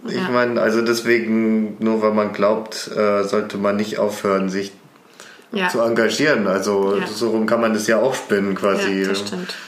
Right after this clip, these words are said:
Speaker 1: Man sollte bitte nicht nur in Meditation aufgehen, auch wenn
Speaker 2: Genau.
Speaker 1: Meditation gut ist. <laughs>
Speaker 2: Ja.
Speaker 1: Genau, und außerdem muss man ja, äh, feststellen, dass,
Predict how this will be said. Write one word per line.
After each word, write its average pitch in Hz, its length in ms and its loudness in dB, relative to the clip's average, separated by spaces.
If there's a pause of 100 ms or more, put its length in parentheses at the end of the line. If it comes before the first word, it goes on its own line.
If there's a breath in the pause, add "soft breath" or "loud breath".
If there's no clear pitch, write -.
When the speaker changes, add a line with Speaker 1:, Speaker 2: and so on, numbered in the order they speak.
(120)
Speaker 1:
Man 117 160 0
sollte 143 260 2
bitte 135 360 0
nicht 131 400 0
nur 127 320 4
in 98 140 0
Meditation 98 760 0
aufgehen, 95 480 0
auch 123 180 0
wenn 107 140 2
Speaker 2:
Genau. 110 120 4
Speaker 1:
Meditation 101 600 0
gut 113 240 -2
ist. 104 360 -2
<laughs> - 400 -2
Speaker 2:
Ja. 101 160 -4 (1700 loud breath)
Speaker 1:
Genau, 104 400 2
und 131 680 0
außerdem 110 600 2
muss 117 200 -2
man 101 160 0
ja, 101 500 2 (100)
äh, - 260 -4 (120)
feststellen, 127 800 -2
dass, 117 640 0